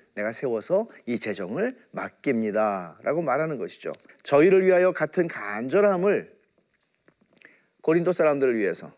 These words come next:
간절함을 디도의 마음에도 주신 하나님께 감사한다. 그러니까 디도가 마음이 없으면 할 수가 없죠. 근데 간절한 마음, 고린도 사람들이 향한 간절한 마음이 있어서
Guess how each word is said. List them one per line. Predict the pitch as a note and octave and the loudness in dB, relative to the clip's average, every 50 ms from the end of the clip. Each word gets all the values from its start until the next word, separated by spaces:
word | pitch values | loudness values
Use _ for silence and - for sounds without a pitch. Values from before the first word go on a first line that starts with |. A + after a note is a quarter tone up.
| _ - | _ -10
간절함을 | - - A#2 C3 C3+ D#3 E3+ E3 E3 E3+ F3+ F#3 | -6 -4 -2 -2 2 2 4 4 2 2 0 -2
디도의 | - - E3 D#3 G#3 G#3+ G#3+ A3 | 0 0 2 4 6 6 6 6
마음에도 | G#3 G3+ F#3+ F#3 F#3 F#3+ F#3+ F#3+ F3+ | 4 2 0 0 2 2 2 2 2
주신 | E3 - F3+ E3+ | 0 -2 -6 -6
하나님께 | E3+ D#3 D3+ D3 C#3 D#3 | -4 -4 -4 -4 -4 -6
감사한다. | D3+ - G#2+ A2 A2+ - A#2 F#2 F2 D2+ - D2 C#2 - | -6 -6 -8 -10 -8 -8 -10 -10 -10 -10 -10 -12 -12 -12
그러니까 | - - - - - G#3 | -18 -20 -8 0 0 0
디도가 | F3+ - F#3 F3 G3 A3 G#3 | 2 4 2 4 4 4 2
마음이 | E3 D#3 E3 G#3 A#3+ C#4 D4+ | 2 2 0 2 0 2 2
없으면 | D4 A#3+ G3+ - B3+ B3+ A#3+ | 0 0 0 -2 -4 -2 -2
할 | A3+ | -2
수가 | G#3 - A#3 A#3 | -2 -2 0 2
없죠. | G#3 F3 - - G3 G3 E3+ A2+ F2 - - - - | 2 0 0 0 0 0 0 0 -4 -8 -16 -14 -6
근데 | - A#3+ B3+ | -2 -2 0
간절한 | - - - - - C#4 D4+ D#4+ D4 C#4 C4 | 0 -2 -4 0 0 2 4 4 4 4 4
마음, | A3+ G3 E3 C3+ | 2 2 0 0
고린도 | - - F#3+ A3+ C4+ E4+ E4 | 2 2 2 2 2 0 0
사람들이 | - - G4 D#4 C4 A#3+ B3 | 2 2 0 0 0 0 0
향한 | A#3+ B3 A#3+ | 0 0 -2
간절한 | A#3 - A3+ C4 D#4 D#4+ D4+ D4 C#4 B3+ | -2 -2 0 0 2 4 4 4 4 2
마음이 | B3 A3+ G#3+ A3 A3 G3 | 2 2 2 4 2 2
있어서 | E3+ D3 - F#3 F3 D3+ F3+ E3+ G3 A3+ C4+ | 0 0 0 -2 0 0 2 2 2 2 0